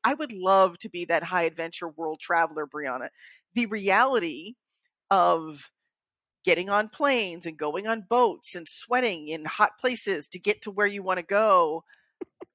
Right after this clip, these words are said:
No. Do you know what I mean? For some reason, travel just feels very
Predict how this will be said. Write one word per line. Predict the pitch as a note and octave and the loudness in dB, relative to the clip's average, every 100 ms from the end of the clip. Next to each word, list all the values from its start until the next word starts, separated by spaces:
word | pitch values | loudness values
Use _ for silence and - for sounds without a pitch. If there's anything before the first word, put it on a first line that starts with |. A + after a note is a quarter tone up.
| - | -8
No. | G#3 C4 A4 F3+ - - - _ - - _ - | 2 2 4 0 -4 -16 -16 _ -18 -18 _ 0
Do | |
you | C#4 | 4
know | |
what | |
I | |
mean? | C4 | 4
For | B3+ C#4 | 2 -2
some | - C#4+ C#4+ | 2 2 2
reason, | D4 D4 C4+ C#4 A#3 | -2 -4 -4 -4 -4
travel | - A#3 A3+ B3+ C4+ | 2 4 4 0 -6
just | A#3 A3+ | -8 -10
feels | - A3 G3 | -2 -2 -2
very | E3 G3+ G#3+ A#3 A3+ A#3 | -2 2 2 0 -6 -12